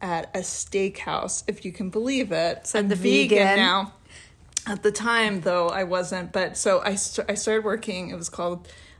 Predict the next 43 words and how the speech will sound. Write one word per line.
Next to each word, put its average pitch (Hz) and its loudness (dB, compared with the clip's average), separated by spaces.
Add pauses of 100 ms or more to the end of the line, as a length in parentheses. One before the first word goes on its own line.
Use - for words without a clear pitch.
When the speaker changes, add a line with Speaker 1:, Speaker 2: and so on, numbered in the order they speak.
Speaker 1:
um, 160 -6
the 185 -8
Steakhouse 170 -2
or 180 -6
something 196 -2
like 170 -8
that. - -2 (640)
Speaker 2:
That's - -8
a 403 2
novel 175 4
Speaker 1:
There's 185 2
Speaker 2:
name 190 0
Speaker 1:
a 427 4
lot 254 6
of 330 -2
Speaker 2:
for 208 6
a 277 6
steakhouse. 196 2
Speaker 1:
there's 220 2
a 247 2
lot 196 4
of 208 2
meat. 185 -4 (280)
Speaker 2:
Uh-huh. 196 0
Speaker 1:
And 214 4 (120)
so 202 2
I, 220 0 (440)
I 214 2 (380)
went 190 0
in 277 4
on 277 4
the 269 2
weekends. 240 0
I 202 0
would 190 -2
work, 190 -4
you 196 -4
know, 170 -2
all 185 0
day 175 0
on 170 -4
the 175 -4
weekends. 170 -4